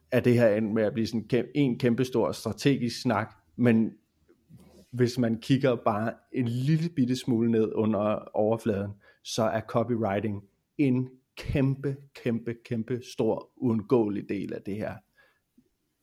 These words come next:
Hele den måde, jeg har bygget min virksomhed op på,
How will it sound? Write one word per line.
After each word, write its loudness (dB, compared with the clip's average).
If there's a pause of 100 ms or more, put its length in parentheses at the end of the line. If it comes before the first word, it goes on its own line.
(420)
Hele 2
den 6
måde, 4
jeg 2
har -4
bygget -2
min -2
virksomhed -2
op -4
på, -2